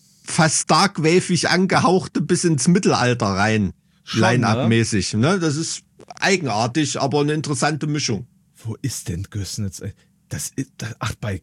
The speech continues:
Speaker 1: Das ist in
Speaker 2: Gera, zwischen
Speaker 1: Thüringen.
Speaker 2: Gera
Speaker 1: Ja.
Speaker 2: und Altenburg.
Speaker 1: Hm. Das
Speaker 2: Warum?
Speaker 1: ist ein ganz ehrwürdiges Festival, altehrwürdiges Festival.
Speaker 2: Da,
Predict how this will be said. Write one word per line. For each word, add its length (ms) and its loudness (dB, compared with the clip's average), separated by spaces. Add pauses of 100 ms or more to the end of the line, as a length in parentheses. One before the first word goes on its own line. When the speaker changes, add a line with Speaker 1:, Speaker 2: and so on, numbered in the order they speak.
Speaker 1:
Das 20 -6
ist 260 2
in 40 2
Speaker 2:
Gera, 120 2
zwischen 240 4
Speaker 1:
Thüringen. 240 2
Speaker 2:
Gera 400 2
Speaker 1:
Ja. 160 2
Speaker 2:
und 60 0
Altenburg. 760 0 (440)
Speaker 1:
Hm. 320 4 (840)
Das 100 4
Speaker 2:
Warum? 140 4
Speaker 1:
ist 40 4
ein 80 8
ganz 240 2 (480)
ehrwürdiges 720 4
Festival, 640 0 (120)
altehrwürdiges 840 0
Festival. 440 -4
Speaker 2:
Da, 100 -4